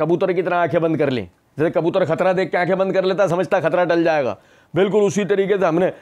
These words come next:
हमारे यहाँ क्या होता है, बड़ी बूढ़ियाँ, मैं भी बड़ा, मेरे साथ भी बड़ा मसला है, यकीन करें। बहुत सी अम्माएँ मुझे बद्दुआएँ देती हैं, यकीन करें,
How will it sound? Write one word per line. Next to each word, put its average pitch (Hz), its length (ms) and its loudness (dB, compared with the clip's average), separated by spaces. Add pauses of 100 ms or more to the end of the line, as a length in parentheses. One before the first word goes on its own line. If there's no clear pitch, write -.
(140)
हमारे 170 280 0
यहाँ 220 120 0
क्या 262 120 0
होता 240 240 2
है, 269 160 -8 (680)
बड़ी 185 180 2
बूढ़ियाँ, 202 400 2 (1000)
मैं 220 360 4
भी 202 140 0
बड़ा, 175 300 2
मेरे 147 440 -2
साथ 127 180 -4
भी 123 160 -4
बड़ा 113 240 -4
मसला 90 300 -12
है, 85 160 -18 (140)
यकीन 120 380 -6
करें। - 220 -20 (2000)
बहुत 170 260 0
सी 202 120 0
अम्माएँ 190 300 2
मुझे 180 200 0
बद्दुआएँ 139 400 -2
देती 107 260 -10
हैं, - 180 -20 (1300)
यकीन 156 340 -2
करें, 92 180 -14